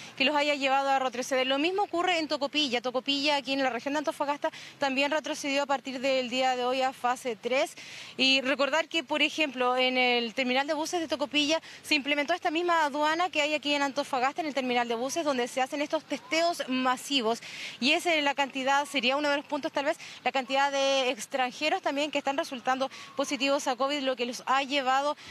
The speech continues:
a retroceder. Yo mencionaba, son más de diecisiete mil quinientos los test de antígenos que se han realizado aquí en la región de Antofagasta, esto entre Tocopilla, Antofagasta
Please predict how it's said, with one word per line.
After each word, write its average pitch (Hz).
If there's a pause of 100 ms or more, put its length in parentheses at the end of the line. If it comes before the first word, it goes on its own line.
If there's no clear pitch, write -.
(140)
a 254
retroceder. 247
Yo 269
mencionaba, 262
son 269
más 247
de 262
diecisiete 254
mil 254
quinientos 269 (240)
los 233
test 294 (100)
de 240
antígenos 330
que 359
se 339
han 302
realizado 285 (360)
aquí 285
en 269
la 262
región 262
de 269
Antofagasta, 269
esto 277
entre 262
Tocopilla, 254
Antofagasta 285